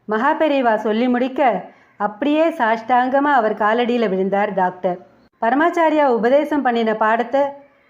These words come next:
புரிஞ்சுன்றுட்டேன்னு சொல்லாம சொல்ற மாதிரி அவர் கண்ணிலேருந்து நீர் வழிஞ்சு பெருகித்து. தப்ப உணர்ந்துட்டாலே மன்னிப்பு கிடைச்சிடுங்கிறத உணர்த்துற மாதிரி அவரை எழுந்திருக்க சொல்லி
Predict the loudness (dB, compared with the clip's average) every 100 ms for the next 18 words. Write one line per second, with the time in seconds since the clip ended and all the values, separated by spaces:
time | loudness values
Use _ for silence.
0 | -2 0 2 2 2 0 0 0 2 0
1 | 0 0 2 2 2 0 -2 -2 0 0
2 | 0 0 0 -4 -12 _ _ _ -4 -2
3 | -2 -2 0 0 0 0 -2 -2 -6 -16
4 | _ -4 0 0 2 2 2 0 -2 -2
5 | -2 -2 -2 -4 -6 -6 -14 _ _ _
6 | _ _ _ _ -4 -2 2 2 2 0
7 | 0 -2 2 2 2 2 0 -2 -2 -4
8 | -2 -4 -4 -4 -2 -2 0 0 0 -2
9 | -2 -2 0 0 0 0 -2 -6 -16 _
10 | _ _ -2 0 0 0 0 0 0 -2
11 | -2 -2 -2